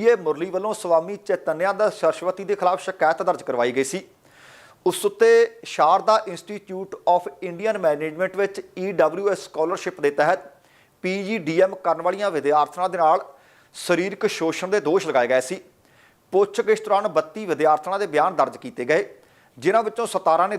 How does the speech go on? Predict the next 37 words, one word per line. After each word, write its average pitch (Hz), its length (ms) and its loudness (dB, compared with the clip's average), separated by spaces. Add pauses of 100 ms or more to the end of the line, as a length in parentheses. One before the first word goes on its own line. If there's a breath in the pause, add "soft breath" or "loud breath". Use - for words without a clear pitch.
(100)
ਦੋਸ਼ੀ 156 340 -6
ਦੇ 220 120 4
ਖਿਲਾਫ 160 420 2 (460)
ਗਾਲੀ 143 240 2
ਗਲੋਚ, 202 420 2 (480 soft breath)
ਅਸ਼ਲੀਲ 170 480 -2
WhatsApp 165 440 2
ਮੈਸੇਜ, 147 400 0 (540 soft breath)
ਐਸ 151 320 2
ਐਮ 185 160 0
ਐਸ 196 220 2 (100)
ਅਤੇ 185 220 -2
ਗਲਤ 160 300 0
ਤਰੀਕੇ 175 320 -10
ਨਾਲ 196 120 -2
ਸੰਪਰਕ 156 480 -2
ਬਣਾਉਣ 151 280 -2
ਦੇ 180 100 -4
ਦੋਸ਼ 190 240 0
ਲਗਾ 123 160 -4
ਦਿੱਤੇ 123 240 -2
ਨੇ। 175 140 -6 (640 soft breath)
ਪੀੜਤਾਂ 180 400 2
ਨੇ 226 100 -2 (100)
ਇਹ 196 120 0
ਵੀ 240 100 -6
ਦੋਸ਼ 170 300 0
ਲਗਾਏ 147 300 2
ਨੇ 196 120 -6
ਕਿ 208 160 -2
ਫੈਕਲਟੀ 151 540 -2
ਦੇ 214 100 0
ਤੌਰ 214 220 2
'ਤੇ 208 180 -6
ਕੰਮ 156 300 0
ਕਰ 165 180 0
ਰਹੀਆਂ 165 200 -2